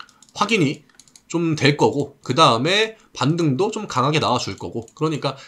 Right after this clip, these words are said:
그런 것들에 대해서는 우리가 좀 기다림이 필요하다. 다만 주가가 저점을 이탈하지 않고 그런 액션들이 나와주는 게 중요하기 때문에, 우리는 지금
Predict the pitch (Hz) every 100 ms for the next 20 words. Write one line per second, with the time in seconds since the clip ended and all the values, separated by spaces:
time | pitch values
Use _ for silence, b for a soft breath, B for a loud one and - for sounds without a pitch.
0 | B - 147 226 214 - 165 143 131 127
1 | 104 107 101 104 156 104 110 107 135 180
2 | b b b - 143 139 156 165 127 -
3 | 165 151 147 - _ - 120 165 196 202
4 | b b - - - 185 165 160 170 156
5 | 147 123 143 185 185 147 104 113 - 170
6 | - 143 110 - 127 123 98 113 120 120
7 | 113 110 120 127 127 95 113 113 110 120
8 | 143 156 156 151 b b b b - 101
9 | 104 107 180